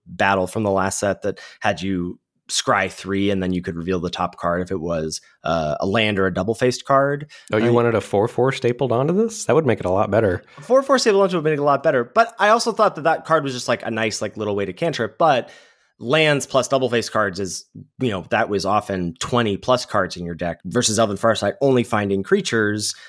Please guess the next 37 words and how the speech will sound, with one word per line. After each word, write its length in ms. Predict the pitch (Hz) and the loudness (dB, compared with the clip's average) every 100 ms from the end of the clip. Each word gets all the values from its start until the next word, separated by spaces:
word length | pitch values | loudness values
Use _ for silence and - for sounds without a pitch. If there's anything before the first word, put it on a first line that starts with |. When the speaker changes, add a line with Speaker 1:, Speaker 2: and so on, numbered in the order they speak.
| _ _ | _ _
Speaker 1:
That's 160 | - 151 | -2 0
probably 200 | 113 101 | 0 0
gonna 180 | 92 90 | 0 -2
be 200 | 90 90 | -2 -4
in 120 | 90 | -4
the, 100 | 85 - - | -4 -8 -10
the 60 | |
fifteen-ish 720 | - 143 - - 98 80 - | -4 -4 -4 -4 -4 -4 -6
range, 340 | 76 76 87 - | -6 -6 -4 -2
so 100 | 131 | -2
you're 160 | 123 | -2
gonna 120 | 170 226 | 0 0
have 140 | 156 | 2
less 220 | 113 - | 0 0
hits. 220 | 101 82 - | -4 -6 -2
I 60 | 214 | 2
don't 100 | 247 | 4
know, 100 | 139 | 4
I'm 120 | 127 | 2
just, 180 | 170 175 | 0 2
like, 240 | 165 - - - - _ - | 0 0 -16 -20 -20 _ -4
I 100 | 139 | 2
might 240 | 185 180 | 2 2
play 180 | - 156 | 2 2
one 200 | 139 139 | 4 4
in 80 | 127 | 4
my 120 | 117 | 2
green 260 | 104 110 104 | 0 -2 0
decks. 280 | 98 90 | -2 -2
I 60 | 104 | -2
don't 180 | 120 123 | -2 -2
think 140 | 147 | -2
I'm 120 | 131 | 0
ever 220 | 120 104 107 | 0 0 -2
gonna 260 | 104 92 | 0 -2
really 300 | 85 98 90 | 0 0 0
want 460 | 80 87 87 113 | -4 -6 0 2